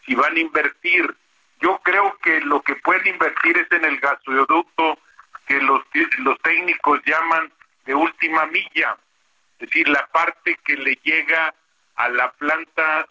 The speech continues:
este, termoeléctrica sobre el gas natural, porque la inversión por parte de México Pacific está hecha.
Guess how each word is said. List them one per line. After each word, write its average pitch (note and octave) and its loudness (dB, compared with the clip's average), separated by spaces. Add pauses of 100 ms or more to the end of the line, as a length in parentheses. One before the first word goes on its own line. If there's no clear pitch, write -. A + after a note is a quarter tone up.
este, A#2+ -2
termoeléctrica C3+ -2 (460)
sobre B2 2
el B2 -2
gas D3 0
natural, D3 0 (360)
porque B2+ -2
la B2+ 0
inversión C3+ 0 (340)
por B2 0
parte D3+ 0
de C#3 2
México D3 -4
Pacific D3 -2
está D3 0
hecha. C3+ -2